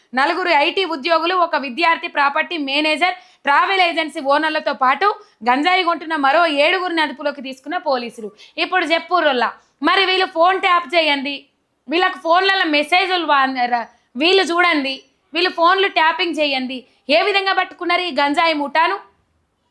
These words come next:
ఇసొంటోళ్లను పట్టుకోవడానికే ఫోన్ ట్యాపింగ్ అనే అంశాలను, ఆ, వాడతారనేది అయితే మాత్రం నాకు తెలుసు. గూఢాచార వ్యవస్థ అనేది ఉంటది. ఆ గూఢాచార వ్యవస్థ వల్లనే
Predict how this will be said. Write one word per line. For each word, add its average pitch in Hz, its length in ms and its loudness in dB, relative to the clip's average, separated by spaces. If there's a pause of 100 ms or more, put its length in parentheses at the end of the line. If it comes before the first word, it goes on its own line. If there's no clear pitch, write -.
(840)
ఇసొంటోళ్లను 320 800 0
పట్టుకోవడానికే 302 800 0
ఫోన్ 302 300 -2
ట్యాపింగ్ 294 380 -2
అనే 285 160 -2
అంశాలను, 277 720 -2 (260)
ఆ, 240 440 2
వాడతారనేది 311 720 2
అయితే 302 180 -2
మాత్రం 269 320 -6
నాకు 247 180 -2
తెలుసు. 262 260 -8
గూఢాచార 320 640 0
వ్యవస్థ 277 420 -4
అనేది 277 280 -2
ఉంటది. 294 380 -4 (280)
ఆ 262 260 0
గూఢాచార 359 480 2
వ్యవస్థ 302 380 0
వల్లనే 294 500 2